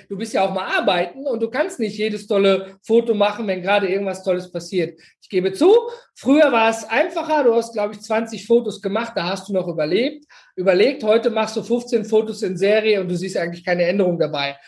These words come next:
Also da muss man vielleicht auch gefühlt ein bisschen, können wir, glaub ich, einen eigenen Podcast drüber machen, du bist ja der Foto- und Videograf, worauf man dann zu achten hat, Moment genießen oder doch das Handy zücken und Moment versauen,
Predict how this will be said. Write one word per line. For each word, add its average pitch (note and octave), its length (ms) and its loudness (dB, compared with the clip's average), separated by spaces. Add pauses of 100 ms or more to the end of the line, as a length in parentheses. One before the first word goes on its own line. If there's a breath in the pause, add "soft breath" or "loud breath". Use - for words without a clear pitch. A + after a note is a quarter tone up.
(220 loud breath)
Also F3 180 -2
da G3+ 140 4
muss B3 240 4
man A3 180 2
vielleicht G#3 300 2
auch G#3+ 220 0
gefühlt B3 420 0
ein A3 60 -10
bisschen, A3 680 0
können G3 160 0
wir, G3 60 6
glaub F#3+ 140 0
ich, F#3+ 80 -8
einen F#3+ 80 -6
eigenen E3+ 260 -6
Podcast G#3 440 -2
drüber F#3+ 200 2
machen, F#3+ 240 -2
du F3 80 -6
bist F#3 180 -8
ja F#3+ 60 -4
der F3 140 0
Foto- F#3+ 280 -4
und F3+ 140 -2
Videograf, F3+ 960 -2
worauf G3+ 300 4
man G3 120 2
dann F#3+ 140 0
zu F#3+ 160 -4
achten G3+ 360 -6
hat, G3 200 -2
Moment G#3 400 2
genießen C4 540 2 (680 soft breath)
oder C4 300 6
doch A#3+ 220 2
das F#3+ 180 -4
Handy F#4+ 380 0
zücken G4+ 520 -2
und C4 120 -2
Moment A3+ 320 0
versauen, A3 540 4